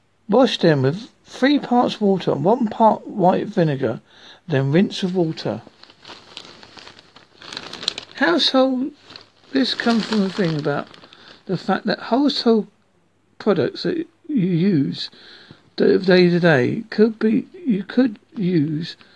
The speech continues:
say, the household goes at a good morning, good house can say that lemon juice, vinegar, washing up with soap, rubber gloves, sponges, and bicarbonate soda to do anything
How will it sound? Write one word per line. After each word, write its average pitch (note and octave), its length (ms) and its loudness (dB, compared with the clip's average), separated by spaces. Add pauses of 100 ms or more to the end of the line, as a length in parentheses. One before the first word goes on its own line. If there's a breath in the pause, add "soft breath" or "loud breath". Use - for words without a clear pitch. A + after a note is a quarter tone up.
(480 soft breath)
say, E3+ 560 2 (260)
the G#3+ 80 -4
household B3+ 580 2
goes G3 320 6
at E3+ 100 4
a - 60 0
good G#3+ 380 0
morning, G#3+ 380 4 (460)
good G#3+ 200 0 (100)
house F3+ 240 -2
can D#3+ 140 -6
say D3 140 -4
that G3 300 -4
lemon B3+ 280 2
juice, D#3+ 380 -2 (500 loud breath)
vinegar, G3+ 380 6
washing G#3 360 2
up - 120 -2
with C3+ 240 0
soap, B3 400 2 (220)
rubber G3 280 2
gloves, D#3 600 -2
sponges, F#3+ 500 -2
and D3 100 -6
bicarbonate - 560 0
soda - 600 -4 (1040 loud breath)
to F#3+ 80 -2
do E3+ 240 4
anything A3+ 600 4